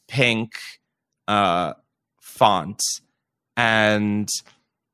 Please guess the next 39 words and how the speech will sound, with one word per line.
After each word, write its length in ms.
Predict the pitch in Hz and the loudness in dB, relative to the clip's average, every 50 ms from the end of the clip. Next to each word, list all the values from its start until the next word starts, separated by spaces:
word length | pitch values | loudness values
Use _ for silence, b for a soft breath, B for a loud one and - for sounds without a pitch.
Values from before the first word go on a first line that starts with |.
| _ _ _ _ _ _ - | _ _ _ _ _ _ -2
they 200 | - 139 135 - | 2 2 2 2
ended 280 | 131 127 123 143 135 | 2 0 0 2 4
up 360 | 139 131 117 - - - 113 | 4 2 2 0 -6 -18 -12
being 360 | - 120 123 131 131 127 123 123 | -6 -2 0 0 0 0 -2 -4
sold. 540 | - - - - 120 120 127 123 113 104 - | -6 -6 -2 2 4 4 6 4 4 2 2
And 120 | 147 151 | 2 0
it 60 | 151 | 0
was 220 | 113 156 - - - | 0 -2 -4 -4 -4
through 200 | - 160 165 160 | 0 2 2 4
the 60 | 160 | 2
same 240 | 147 - 170 156 160 | 2 2 2 4 4
merch 240 | 147 127 120 - - | 4 4 2 2 2
company. 540 | - 117 101 87 107 104 104 101 104 107 113 123 - - | 0 0 0 0 0 0 0 0 -2 -4 -4 -6 -4 0
Um, 240 | - 113 107 110 107 | 2 2 2 2 2
and 160 | 104 113 113 | 0 0 0
they 280 | 113 120 123 117 - _ _ _ _ _ _ _ _ _ _ - | 0 0 -2 -2 -6 _ _ _ _ _ _ _ _ _ _ -2
were 120 | 131 151 | 0 0
definitely 500 | 139 131 151 151 147 - 196 196 - 175 | 2 4 4 4 4 2 0 0 0 0
skeptical 760 | 160 - - - 110 110 - - 139 131 - 170 160 156 156 | -2 -2 -2 -2 -4 -2 0 -2 -2 0 2 4 4 4 2
because 280 | 156 151 - 139 123 | 0 0 -2 -2 0
they 80 | 113 131 | 2 2
were 120 | 120 120 | 4 4
like, 180 | 113 110 110 107 | 4 4 4 4
"It's 200 | 120 123 - - | 2 0 0 2
not 160 | 156 170 175 | 2 2 2
usually 240 | 165 165 156 160 151 | 2 0 2 2 4
what 140 | 131 120 - | 2 2 2
sells," 420 | - 143 151 147 120 104 104 104 | 4 4 6 6 6 4 2 0
because 220 | - 110 - 107 107 | -4 -8 -8 -4 0
they 140 | 113 113 | 0 0
did 180 | 107 110 110 98 | 2 2 0 0
a 60 | 101 | -2
ton 360 | - - - - 120 120 113 | -6 -6 -6 -2 -2 0 2
of 260 | 104 101 101 92 - _ b b b b b b b b - | 2 0 0 -2 -6 _ b b b b b b b b 0
other 760 | - 113 104 92 113 107 104 101 101 101 101 101 101 101 - - | 2 2 4 4 4 4 6 6 4 4 4 4 2 0 -2 -6
YouTubers 580 | 95 98 104 104 - - 110 92 95 95 90 92 | -8 -8 -6 -6 -4 -4 -4 -4 -4 -6 -6 -6
merch 320 | 95 92 92 92 - - | -4 -4 -4 -6 -6 -8
and 140 | 95 92 92 | -8 -8 -8
stuff, 280 | - - 98 92 - | -6 -4 -4 -4 -6